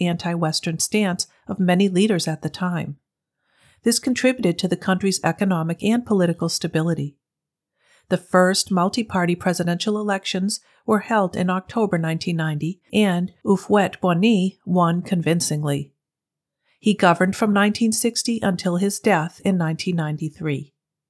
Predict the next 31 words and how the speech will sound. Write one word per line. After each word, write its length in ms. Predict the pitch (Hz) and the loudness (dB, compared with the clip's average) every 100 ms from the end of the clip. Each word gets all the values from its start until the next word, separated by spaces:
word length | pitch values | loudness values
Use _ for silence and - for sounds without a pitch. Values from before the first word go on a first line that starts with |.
| _ _ _ _ _ _ _ - | _ _ _ _ _ _ _ -10
Segment 540 | - 175 170 185 - | -4 -2 0 -2 -2
four, 440 | - 254 170 147 _ | 2 4 4 0 _
Who 160 | - 208 | 2 2
Would 160 | 175 170 | 4 2
Have 160 | 156 | 0
Thought? 520 | - 165 139 - - - _ _ _ _ _ _ _ _ _ - | -2 -2 -2 -6 -12 -16 _ _ _ _ _ _ _ _ _ -2
The 100 | 175 | 0
largest 480 | 156 180 208 220 - | 2 2 2 -2 0
church 260 | 233 226 | -2 2
in 80 | 226 | 2
the 80 | 196 | 4
world 420 | 160 214 156 151 | 4 4 2 0
is 140 | 175 | 0
in 100 | 175 | 0
Côte 260 | 175 180 170 | 0 -2 0
d'Ivoire 480 | 170 156 185 160 151 _ _ _ | -4 -4 -4 -4 -8 _ _ _
and 140 | - 208 | 0 2
was 120 | 214 | 2
completed 520 | - 220 233 208 202 | 2 2 4 4 4
in 80 | 196 | 2
nineteen 420 | 175 175 - 185 | 0 0 -2 -2
ninety, 500 | 170 185 220 160 147 _ _ _ - | 0 0 0 -4 -10 _ _ _ -2
the 80 | 190 | 0
Basilica 640 | 180 - 202 226 240 175 170 | 2 2 2 2 0 -2 0
of 180 | 185 180 | -2 0
Our 120 | 175 | -2
Lady 300 | 165 170 175 | 0 0 0
of 160 | 180 - | -2 -4
Peace 480 | - 226 202 - - | -4 -2 -2 -4 -6
of 260 | - 214 190 | 2 2 2
Yamoussoukro, 960 | 190 170 170 165 - 220 220 165 156 | 2 2 2 0 0 0 0 -4 -6